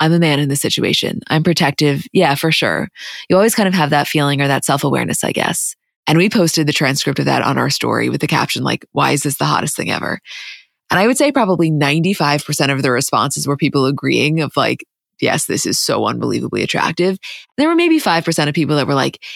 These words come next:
"It's not. This is, you know, prime example of toxic masculinity. This is really affirming traditional gender roles."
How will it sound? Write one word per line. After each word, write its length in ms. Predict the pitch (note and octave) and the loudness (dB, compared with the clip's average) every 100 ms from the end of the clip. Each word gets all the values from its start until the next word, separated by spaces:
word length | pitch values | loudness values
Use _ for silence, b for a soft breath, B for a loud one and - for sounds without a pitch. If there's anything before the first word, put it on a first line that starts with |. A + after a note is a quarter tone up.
| - | -8
"It's 180 | D3 - | -6 0
not. 400 | A3+ G#3 G3+ D#3+ | 2 2 0 -2
This 180 | - D#3 | -4 -2
is, 160 | D3 C#3+ | -2 -2
you 60 | |
know, 80 | C3+ | -4
prime 280 | - F3+ F3 | -2 -2 -2
example 380 | E3+ E3 E3 D#3 | -2 -2 0 0
of 80 | |
toxic 400 | - C#3+ D3 - | 0 -2 -2 -4
masculinity. 680 | D3+ C#3+ - D#3 G3 G3+ F#3+ | -2 -2 0 0 2 2 2
This 160 | E3+ D#3+ | 0 -2
is 120 | D3+ | -2
really 220 | D3+ C#3+ | 0 0
affirming 400 | D3 - D#3+ D#3 | 0 0 0 0
traditional 420 | D3 D3+ D3+ C3+ A#2+ | 0 0 0 -2 -2
gender 320 | E3+ F3+ F3+ | 0 0 0
roles." 480 | E3+ D#3 E3 E3 | 2 2 0 -2